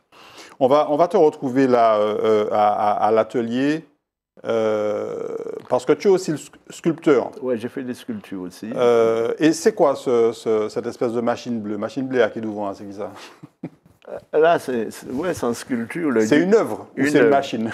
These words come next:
Speaker 2: Une œuvre,
Speaker 1: <laughs>
Speaker 2: une œuvre qui a symbolisé le dieu Échou, qu'on a trouvé dans une tempête d'Aimé Césaire, le dieu de la fête et de
Speaker 1: Mm.
Speaker 2: la fantaisie, si tu veux. Et, euh,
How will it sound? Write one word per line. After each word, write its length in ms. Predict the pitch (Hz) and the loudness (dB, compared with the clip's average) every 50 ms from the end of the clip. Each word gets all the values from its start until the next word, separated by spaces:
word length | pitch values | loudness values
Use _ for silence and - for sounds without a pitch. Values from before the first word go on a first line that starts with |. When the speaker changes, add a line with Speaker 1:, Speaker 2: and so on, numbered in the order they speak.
| - - - | -8 -8 -4
Speaker 2:
Une 220 | 147 131 139 147 135 | -2 -2 0 2 4
œuvre, 260 | 127 117 110 98 110 | 4 4 2 0 -2
Speaker 1:
<laughs> 40 | - | -2
Speaker 2:
une 240 | 139 127 135 135 139 | -2 -2 0 2 4
œuvre 240 | 143 147 143 - - | 4 4 4 2 -4
qui 200 | - 123 - 120 | -8 -6 -2 -2
a 80 | 113 | -2
symbolisé 680 | 104 - 123 123 123 127 127 123 120 113 107 120 131 131 | -2 -4 -6 -4 -4 -4 -4 -4 -4 -6 -4 -4 -4 -2
le 200 | 120 120 113 113 | 0 -2 -2 -2
dieu 260 | 104 104 120 123 - 202 156 | -2 -2 -2 -2 -2 -2 -4
Échou, 480 | 131 123 - - - 151 151 156 185 - _ _ _ _ _ _ _ _ _ _ _ _ | -4 -4 -6 -8 -8 -6 -8 -8 -8 -12 _ _ _ _ _ _ _ _ _ _ _ _
qu'on 140 | - - 127 104 | -10 -8 -6 -2
a 160 | - 135 127 | -2 -2 -2
trouvé 440 | - - 143 131 110 113 139 143 131 | -2 -4 -6 -4 -4 -4 -4 -4 -2
dans 160 | 117 120 117 | -2 -2 -2
une 200 | 104 123 120 120 | -4 -6 -8 -6
tempête 420 | 107 131 123 117 - 123 120 110 | -8 -10 -10 -10 -10 -10 -10 -8
d'Aimé 240 | 110 113 110 110 110 | -6 -6 -4 -4 -6
Césaire, 480 | 107 - 139 131 107 101 110 110 107 107 | -8 -8 -10 -10 -10 -8 -8 -8 -6 -6
le 140 | 107 107 104 | -6 -8 -6
dieu 140 | 95 117 113 | -6 -6 -6
de 80 | 117 | -4
la 120 | 117 110 107 | -6 -6 -6
fête 340 | - - 139 139 127 - - | -8 -8 -8 -8 -8 -8 -8
et 40 | 123 | -6
de 60 | 120 | -6
Speaker 1:
Mm. 100 | 110 110 | -6 -6
Speaker 2:
la 120 | 113 104 | -8 -10
fantaisie, 640 | - - - 113 104 - 127 120 110 104 101 107 107 107 | -10 -12 -14 -16 -14 -10 -10 -10 -10 -10 -14 -16 -16 -16
si 120 | - - 107 | -16 -18 -18
tu 140 | - - 104 | -16 -14 -14
veux. 260 | 107 107 107 104 107 _ _ _ _ _ _ _ _ _ _ _ _ - _ _ _ _ _ _ _ _ - | -14 -12 -14 -16 -16 _ _ _ _ _ _ _ _ _ _ _ _ -20 _ _ _ _ _ _ _ _ -6
Et, 380 | 170 143 147 156 151 147 143 143 | -2 0 0 0 0 0 -2 -2
euh, 720 | 131 131 123 113 113 120 117 113 113 117 110 76 73 | -2 -2 -4 -4 -4 -8 -12 -14 -14 -14 -16 -16 -18